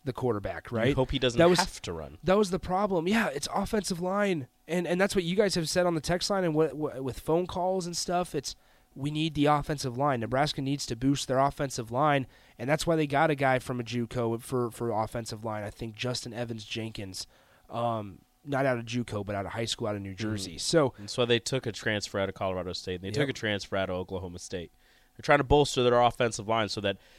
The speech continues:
Speaker 2: Casey Thompson does not have to run the ball. They want, they want it to be like Texas, where he could stand back there and sling it.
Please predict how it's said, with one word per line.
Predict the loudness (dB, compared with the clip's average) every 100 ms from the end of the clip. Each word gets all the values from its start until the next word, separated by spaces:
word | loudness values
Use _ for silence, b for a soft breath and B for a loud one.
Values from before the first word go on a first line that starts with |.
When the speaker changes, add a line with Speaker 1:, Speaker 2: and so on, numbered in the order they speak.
| b
Speaker 2:
Casey | 2 2 2
Thompson | 0 2 2 0 -2 -4 -14 _ -4
does | -2 2
not | 2 2 0
have | 4 6 6 0 -4
to | 0
run | 2 2
the | 0
ball. | -4 0
They | 0
want, | 8 8 8 B B 8
they | 10
want | 10 10 10
it | 8
to | 0 4
be | 4
like | 6 6
Texas, | 4 0 0 -2
where | -2
he | -2 -2
could | -2
stand | 0 2 2 6
back | 4 4
there | 2 2
and | 0
sling | 0 2 0
it. | 0